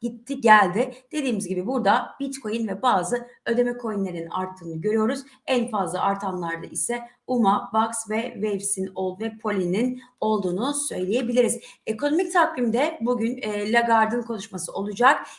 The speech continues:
Çin'den sabah imalat P M I'ler güzel geldi. Aslında bunun da etkisinin olduğunu görüyoruz. Fakat asıl gözler yarınki Biden konuşmasında.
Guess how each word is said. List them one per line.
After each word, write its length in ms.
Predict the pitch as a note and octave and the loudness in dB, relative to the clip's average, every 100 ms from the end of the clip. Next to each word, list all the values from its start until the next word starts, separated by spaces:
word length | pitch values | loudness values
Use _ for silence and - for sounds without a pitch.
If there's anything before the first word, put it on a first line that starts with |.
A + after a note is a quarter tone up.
| - | -10
Çin'den 360 | - C4+ C4+ | -2 4 4
sabah 400 | C#4 C4 A3+ A#3+ | 4 0 0 -2
imalat 440 | A#3 A#3 A#3+ B3 - | -2 -2 -2 -4 -2
P 120 | A3+ | 0
M 160 | A3 G3 | 0 0
I'ler 160 | F#3 | 0
güzel 400 | E3 F3 F#3 F#3+ | -2 -4 0 0
geldi. 400 | G3 G#3 G#3 C#4+ C#4+ - | 2 0 2 0 -2 -14
Aslında 560 | - G3 - G3 F#3+ G#3+ | -6 -2 -2 -2 -2 -4
bunun 240 | G#3+ G3+ | -4 -2
da 180 | F#3+ B3 - - | 2 0 0 -8
etkisinin 480 | G3+ G3 - A3 G3+ | -10 -8 -10 -6 -6
olduğunu 420 | G3 G3 F#3 F#3 | -4 -4 -2 -2
görüyoruz. 360 | G3 G#3+ A3+ D4+ - - - | -2 0 2 0 -6 -14 -6
Fakat 240 | B3+ A3 - | 0 0 0
asıl 380 | A3+ A3 D4 B3 | -2 -2 -2 2
gözler 420 | A#3 G#3 G3+ C#4+ D4+ - - | 2 2 6 6 6 -8 -6
yarınki 580 | G#3+ C4+ B3 G#3+ C#4 D4 | 2 4 4 0 -6 -6
Biden 360 | G#3+ G#3 F#3+ F3+ | -4 -2 -4 -6
konuşmasında. 720 | F#3+ F3 F3 - F3+ C4 | -8 -8 -8 -8 -2 -2